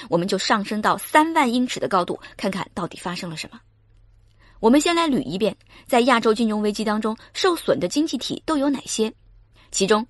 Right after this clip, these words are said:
受损最严重的有五个：泰国、马来西亚、印尼、菲律宾、韩国。除此之外，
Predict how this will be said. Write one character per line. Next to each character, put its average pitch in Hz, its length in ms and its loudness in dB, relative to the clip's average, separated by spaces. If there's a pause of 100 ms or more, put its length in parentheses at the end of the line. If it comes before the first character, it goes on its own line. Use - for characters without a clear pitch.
(160)
受 302 220 6
损 - 260 0
最 254 160 2
严 175 200 0
重 247 160 0
的 175 140 -2
有 190 140 0
五 254 220 -6
个： 190 180 -2 (580)
泰 302 240 0
国、 143 280 2 (180)
马 165 160 -4
来 165 140 -10
西 - 160 -4
亚、 226 160 -2 (120)
印 262 260 2
尼、 175 200 -4 (120)
菲 285 180 0
律 247 120 0
宾、 240 240 -2
韩 160 320 -4
国。 208 240 0 (640)
除 220 120 2
此 220 140 -6
之 185 140 -2
外， 180 180 0